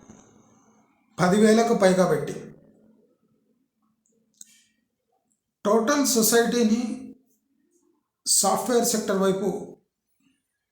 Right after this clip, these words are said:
ఆకర్షించిన సాఫ్ట్‌వేర్ సెక్టర్ ఇప్పుడు వాళ్లకు అర్థం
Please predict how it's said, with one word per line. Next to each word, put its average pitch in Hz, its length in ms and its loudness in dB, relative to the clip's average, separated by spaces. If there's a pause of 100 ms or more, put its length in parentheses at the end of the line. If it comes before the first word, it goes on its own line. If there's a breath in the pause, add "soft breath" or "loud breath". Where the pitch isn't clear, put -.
(2250)
ఆకర్షించిన 220 680 2 (120)
సాఫ్ట్‌వేర్ 208 400 0
సెక్టర్ 208 360 -4 (2750)
ఇప్పుడు 262 320 2
వాళ్లకు 254 340 2 (2000)
అర్థం 185 320 2